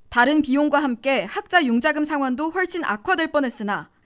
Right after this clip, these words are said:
상환을 장기간 유예해주고 있어 최악의 사태를 모면하고 있습니다.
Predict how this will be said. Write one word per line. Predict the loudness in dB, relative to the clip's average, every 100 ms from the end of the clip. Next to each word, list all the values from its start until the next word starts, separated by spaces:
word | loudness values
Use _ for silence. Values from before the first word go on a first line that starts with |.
| _
상환을 | 0 2 4 2 -2
장기간 | -2 -2 2 2 2
유예해주고 | 2 0 -2 -4 -8 -8
있어 | -8 -6 -6 -6
최악의 | 0 2 2 -2
사태를 | -6 -4 -4 0
모면하고 | 2 4 2 -4 -8
있습니다. | -8 -8 -8 -10